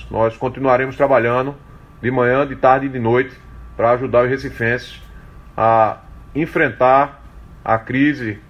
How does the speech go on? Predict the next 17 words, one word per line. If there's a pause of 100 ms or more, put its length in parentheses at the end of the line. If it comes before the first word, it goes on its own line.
(400)
que
o
mundo
vive
nesse
momento (600)
e
a
salvar
o
maior
número
de
vidas. (480)
A
nossa
escolha